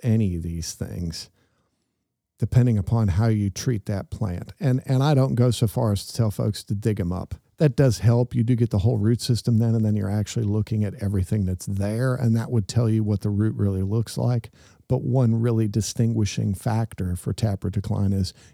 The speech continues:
you break the taproot off. And then if you look at the root that you've actually pulled out of the ground,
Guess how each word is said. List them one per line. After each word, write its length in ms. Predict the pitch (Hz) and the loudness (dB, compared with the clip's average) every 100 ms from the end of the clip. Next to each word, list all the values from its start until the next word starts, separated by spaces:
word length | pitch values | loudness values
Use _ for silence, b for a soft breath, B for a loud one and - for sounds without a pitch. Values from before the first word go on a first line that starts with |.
| b | b
you 140 | 127 | 0
break 360 | 101 123 127 - | 2 2 0 -2
the 100 | 104 | -6
taproot 560 | - 113 92 90 87 | -4 -4 -4 -4 -4
off. 480 | 92 101 73 85 - _ _ _ _ _ _ | -2 -2 -4 -10 -14 _ _ _ _ _ _
And 180 | 120 110 | 2 4
then 100 | 110 | 4
if 120 | 101 | 2
you 120 | 120 | 2
look 260 | 101 117 113 | 2 2 2
at 80 | 110 | 0
the 80 | |
root 320 | 98 113 113 - | 0 0 0 -2
that 180 | 101 | -2
you've 140 | 107 104 | -2 0
actually 340 | 110 - 110 | -2 -2 -4
pulled 300 | - 120 110 | -2 -2 0
out 100 | 107 | 0
of 80 | 101 | 0
the 80 | 104 | -2
ground, 480 | 120 123 107 104 | 0 0 -2 -2